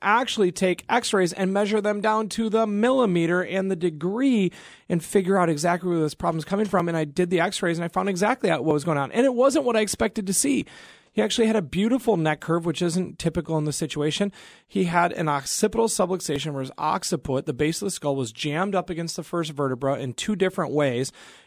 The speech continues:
both into extension and into lateral flexion, and it was locked against the first vertebra. And when he would bend his head to the re-, he-, right and bend his head to the left, we would take x-rays and lateral bending,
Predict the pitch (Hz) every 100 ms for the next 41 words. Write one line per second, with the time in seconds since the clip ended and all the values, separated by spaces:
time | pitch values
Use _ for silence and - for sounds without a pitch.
0 | _ 165 170 202 175 143 - 175 160 160
1 | 180 - 156 160 165 147 143 143 147 147
2 | 131 131 - 170 165 - 123 - - -
3 | - 151 156 139 143 160 180 208 208 190
4 | 180 - 165 139 180 151 135 143 139 143
5 | 185 156 123 156 190 180 180 170 147 151
6 | 156 147 147 165 131 143 156 160 143 139
7 | 165 147 165 151 131 139 175 156 143 143
8 | 135 156 147 147 - 175 185 170 147 139
9 | 147 143 127 139 185